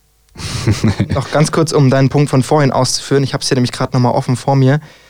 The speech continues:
Speaker 2: Tatsächlich ist es eine Neuauflage neunzehnhundert, aus neunzehnhunderteinundneunzig, wie du gesagt hast, der Orpheus oder Orpheus.
Speaker 1: Ja, Orpheus.
Speaker 2: Der wurde neu aufgelegt, ähm, genau, und den gibt's jetzt tatsächlich von Sennheiser, natürlich streng limitiert. Ich kann dir das hier mal zeigen nebenher.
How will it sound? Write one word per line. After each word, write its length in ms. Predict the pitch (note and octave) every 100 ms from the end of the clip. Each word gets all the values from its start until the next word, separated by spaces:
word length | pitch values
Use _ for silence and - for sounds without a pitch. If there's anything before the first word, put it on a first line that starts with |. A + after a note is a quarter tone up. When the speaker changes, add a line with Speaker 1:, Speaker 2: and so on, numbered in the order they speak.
| _ _
Speaker 2:
Tatsächlich 520 | - - D#3+ D#3 D3
ist 100 | -
es 100 | C#3+
eine 200 | C3+ B2+
Neuauflage 1040 | B2+ B2 D3+ - A#2+ B2 - A2+ A#2 C#3 E3+
neunzehnhundert, 520 | A3 B2 - B2 -
aus 140 | B2 B2
neunzehnhunderteinundneunzig, 1120 | C#3 C3+ C#3 B2+ B2+ D3 C#3+ B2 C#3 - E3
wie 40 | -
du 60 |
gesagt 320 | C3+ B2 B2+ -
hast, 220 | D#3 -
der 120 | B2+
Orpheus 600 | - C3 - - G#3 -
oder 180 | - -
Orpheus. 600 | C#3 - D#3+ F3+ - - _ -
Speaker 1:
Ja, 40 | E2+
Orpheus. 380 | F#2 F2+ A2+
Speaker 2:
Der 120 | B2+ D3
wurde 140 | C#3+
neu 220 | C3 C3+
aufgelegt, 600 | - D3+ - E3 F3+ - -
ähm, 460 | C3+ C3 C3 C3 B2+ _ _ _
genau, 220 | - A#2 A2+
und 240 | - A#2
den 300 | C3 C3 B2
gibt's 360 | - C3 D3 -
jetzt 180 | D#3+
tatsächlich 420 | - D3 D3+ D#3+ D3
von 200 | B2+ A#2+
Sennheiser, 460 | B2+ D3 D3+ D3
natürlich 400 | C3+ - C3+ -
streng 300 | - - C3+
limitiert. 560 | C#3+ B2+ A#2+ - D3+ D#3+ - _ _ _
Ich 60 | -
kann 140 | -
dir 60 | C#3
das 100 | A#2
hier 80 | C3
mal 100 | A2
zeigen 320 | - C3+ B2+
nebenher. 520 | A2 B2+ A2 A#2 D3+